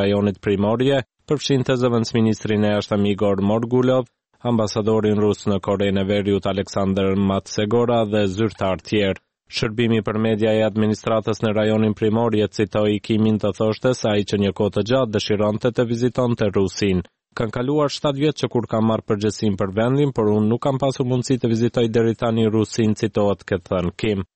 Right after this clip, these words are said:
Të martën, zyrtari i Kremlinit Yuri Ushakov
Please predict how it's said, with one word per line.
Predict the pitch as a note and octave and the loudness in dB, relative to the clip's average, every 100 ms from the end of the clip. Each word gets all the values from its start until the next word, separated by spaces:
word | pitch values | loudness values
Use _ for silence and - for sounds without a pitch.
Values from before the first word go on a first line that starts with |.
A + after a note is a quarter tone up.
| _ - | _ -4
Të | B2 | -2
martën, | A#2 A#2 - A#2 | 0 0 0 0
zyrtari | G#2+ A2 G#2 A2+ A2 A2 | 2 0 -2 -4 -2 -4
i | |
Kremlinit | - A2 A2 G#2+ A2 G#2+ - | 0 0 2 2 2 0 0
Yuri | A2+ A2 A2 | 0 2 2
Ushakov | A2 G#2+ A2+ G#2+ A2+ A2 | 0 0 -2 0 -2 -2